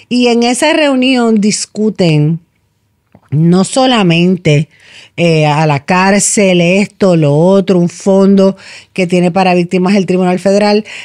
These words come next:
sino también... Eh, el hecho de que en este caso Félix Verdejo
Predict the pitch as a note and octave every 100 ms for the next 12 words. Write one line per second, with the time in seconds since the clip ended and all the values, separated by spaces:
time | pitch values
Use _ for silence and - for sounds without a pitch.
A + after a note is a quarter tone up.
0 | - - B3 A#3 A#3 A#3 D4 C#4 B3+ A#3+
1 | B3 B3 A3+ F3+ G3+ A#3+ _ _ _ _
2 | _ _ - F#3+ F#3+ F3+ F3 E3 D#3 D3+
3 | D3 C#3 G#2+ - _ _ _ _ _ _
4 | - G#3 G#3+ G#3+ D4 B3 G3 G#3 - G3
5 | - _ - G3+ G3 G3 A3 C4 B3 D4
6 | B3+ - G#3 G3+ - A#3 A3 G#3+ G#3+ F#3
7 | D#3+